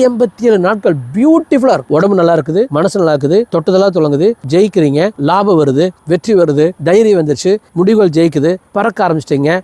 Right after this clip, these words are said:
அதாவது என்ன சிரமத்தில் இருந்தாலும் அந்த ஜூன் ரெண்டுல இருந்து டிசம்பர் அஞ்சுக்குள்ளார நீங்க மீண்டு வந்துருவீங்க. எவ்வளவு தோத்தாலும் அந்த இடத்துல உங்களுக்கு ஒரு விடுதலை காத்துட்டு இருக்கு. ரொம்ப படுதோல்வி அடைஞ்சு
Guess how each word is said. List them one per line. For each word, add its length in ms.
அதாவது 460
என்ன 540
சிரமத்தில் 420
இருந்தாலும் 420
அந்த 240
ஜூன் 280
ரெண்டுல 260
இருந்து 220
டிசம்பர் 320
அஞ்சுக்குள்ளார 480
நீங்க 160
மீண்டு 200
வந்துருவீங்க. 320
எவ்வளவு 340
தோத்தாலும் 520
அந்த 200
இடத்துல 300
உங்களுக்கு 280
ஒரு 120
விடுதலை 280
காத்துட்டு 280
இருக்கு. 220
ரொம்ப 300
படுதோல்வி 480
அடைஞ்சு 300